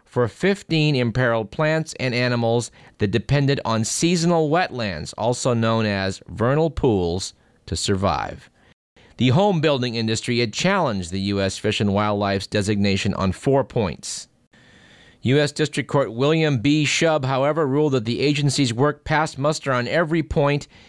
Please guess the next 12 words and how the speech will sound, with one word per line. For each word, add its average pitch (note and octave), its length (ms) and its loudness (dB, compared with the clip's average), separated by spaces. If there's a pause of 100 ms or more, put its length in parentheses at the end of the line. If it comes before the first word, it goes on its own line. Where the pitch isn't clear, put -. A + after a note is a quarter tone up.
(180)
except F3 440 0
when C3 140 0
it A#2 80 -2
did A2 160 -2
not D3 260 0
designate C3 600 0
as A2 200 0
critical F#3 440 0
habitat A#2 640 -2
two F3 180 2
tracts C3 480 -2
involving A#2+ 600 0